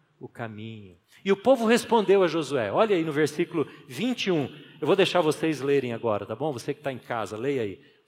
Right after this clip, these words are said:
O povo vai ler agora. Vamos ler. Qual foi a resposta do povo no versículo vinte e um? O povo, de maneira, de maneira nenhuma, Josué.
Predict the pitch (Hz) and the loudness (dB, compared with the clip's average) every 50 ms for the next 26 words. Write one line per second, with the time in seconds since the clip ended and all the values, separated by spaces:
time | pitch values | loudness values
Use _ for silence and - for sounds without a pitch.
0 | - - - - 165 - - - 214 233 190 165 170 147 165 165 151 147 147 147 | -18 -16 -14 -14 -14 -4 4 10 10 10 10 10 6 4 4 4 4 2 2 2
1 | 135 131 - 117 104 95 90 - 135 165 156 135 139 170 165 135 123 - - - | 2 0 0 -2 -2 -2 -2 -4 -4 -4 -4 -4 -2 0 0 0 -2 -4 -10 -2
2 | - 180 220 220 220 - 196 185 156 160 139 - - - 156 151 143 151 - 127 | 4 6 6 6 6 4 2 2 2 2 2 0 0 -2 -2 0 -2 -4 -8 -10
3 | 123 - - 147 160 147 147 147 127 135 123 - 160 139 131 123 170 196 - - | -10 -4 0 0 0 0 0 -2 -4 -4 -4 -6 -8 -10 -6 -6 -4 -4 -4 -2
4 | 196 180 156 123 - - - - _ _ _ _ _ _ _ _ _ _ _ _ | -2 -2 -2 -4 -6 -10 -18 -20 _ _ _ _ _ _ _ _ _ _ _ _
5 | _ _ _ _ _ _ _ - - - - - 160 175 202 233 220 - 226 247 | _ _ _ _ _ _ _ -6 -6 -4 0 4 8 10 10 10 8 6 0 -6
6 | - - - - - - - - - - - - - - - - - - - _ | -8 -10 -16 -20 -20 -20 -20 -20 -20 -20 -20 -20 -20 -20 -20 -20 -20 -20 -20 _
7 | _ _ - - _ _ _ _ _ _ _ - - - - - - - _ _ | _ _ -20 -20 _ _ _ _ _ _ _ -20 -20 -20 -20 -20 -20 -20 _ _
8 | _ _ _ _ _ _ _ _ _ _ _ _ _ _ _ _ _ _ 120 - | _ _ _ _ _ _ _ _ _ _ _ _ _ _ _ _ _ _ _ -6
9 | 123 170 170 165 143 131 147 165 202 233 254 262 254 - - - - - - - | -4 -2 0 0 0 0 2 4 4 4 4 2 -2 -8 -16 -20 -20 -20 -20 -20
10 | - - - - - - - _ _ _ _ _ _ _ _ _ _ _ _ _ | -20 -20 -20 -20 -20 -20 -20 _ _ _ _ _ _ _ _ _ _ _ _ _
11 | _ _ _ _ _ - - - - - - - - - - - - _ _ - | _ _ _ _ _ -20 -20 -20 -20 -20 -20 -20 -20 -20 -20 -20 -20 _ _ -20
12 | _ _ _ _ _ _ _ _ _ _ _ _ - 190 196 214 226 220 220 240 | _ _ _ _ _ _ _ _ _ _ _ _ -16 -8 -2 0 2 6 6 8
13 | 269 285 285 294 311 311 320 330 330 339 320 208 240 220 160 165 170 139 113 101 | 8 8 6 4 4 4 4 4 4 4 4 4 4 4 4 4 4 4 4 2